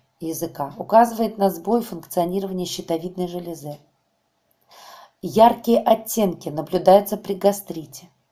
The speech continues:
Толстые образования возникают при наличии грибкового поражения.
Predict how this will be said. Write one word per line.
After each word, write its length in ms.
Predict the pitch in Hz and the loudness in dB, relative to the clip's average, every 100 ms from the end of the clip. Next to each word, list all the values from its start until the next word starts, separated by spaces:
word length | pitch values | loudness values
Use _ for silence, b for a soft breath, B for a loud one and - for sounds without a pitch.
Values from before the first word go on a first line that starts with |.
| _ _ b b b _ _ _ | _ _ b b b _ _ _
Толстые 580 | - 254 240 - - 220 | 6 6 6 -2 4 6
образования 760 | 214 208 202 214 208 190 165 156 | 6 4 4 4 6 2 0 -6
возникают 580 | 156 175 170 202 208 - | -8 -6 2 4 4 0
при 140 | 196 | -2
наличии 420 | 196 190 196 202 | -2 -2 -2 -2
грибкового 720 | 196 180 190 - 196 190 185 | -2 0 -2 0 0 2 0
поражения. 840 | 190 202 208 196 175 165 151 156 | 0 4 4 2 -6 -6 -10 -16